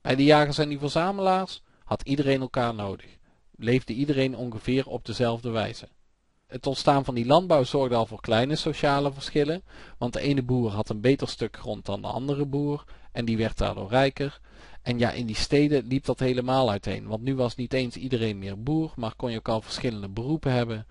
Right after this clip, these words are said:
die allemaal verschillend in aanzien waren in die Sumerische steden.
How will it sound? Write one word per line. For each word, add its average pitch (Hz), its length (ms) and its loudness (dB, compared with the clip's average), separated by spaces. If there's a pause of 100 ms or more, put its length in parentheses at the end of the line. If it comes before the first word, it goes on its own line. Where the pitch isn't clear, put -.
(120)
die 139 160 0
allemaal 143 520 6
verschillend 151 460 0
in 127 140 -2
aanzien 123 380 0
waren 98 360 -6
in 123 120 -4
die 120 100 -6
Sumerische 104 600 -6
steden. 101 460 -6